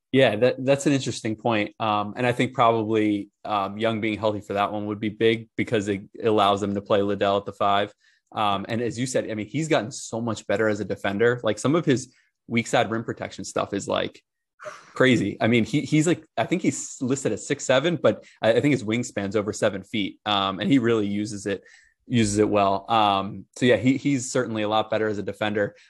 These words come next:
Um, I guess I'm curious about what you think about Malachi Branham. Um, in January, I don't think he was, like, as much on,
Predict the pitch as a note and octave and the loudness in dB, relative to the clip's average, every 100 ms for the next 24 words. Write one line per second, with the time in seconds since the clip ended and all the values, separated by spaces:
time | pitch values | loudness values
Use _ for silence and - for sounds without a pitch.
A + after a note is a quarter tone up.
0 | - A2 A2 A#2+ C#3+ A#2+ B2+ C3+ - B2+ | -2 0 2 2 4 4 2 0 0 0
1 | A2+ G#2+ G#2 G#2+ - A2 A2 G2+ G2+ G2 | 0 0 -2 -2 -4 -6 -6 -4 -2 0
2 | G2+ G2+ G#2 G2 G#2 G2+ F#2+ G2 G2+ - | 0 -2 0 -2 0 -2 -2 -6 -8 -2
3 | G#2 G2 G2 F#2 A#2+ A#2+ G#2+ A#2 C3+ D3 | 0 0 -2 -4 -2 0 2 2 2 0
4 | D3 C3 A#2 B2+ B2+ D3+ A#2 G2+ G2+ G2 | 0 0 0 -2 -4 -2 -2 -4 -6 -6
5 | G2+ G#2 - A2 G#2+ G2+ | -6 -6 -2 -2 -2 -4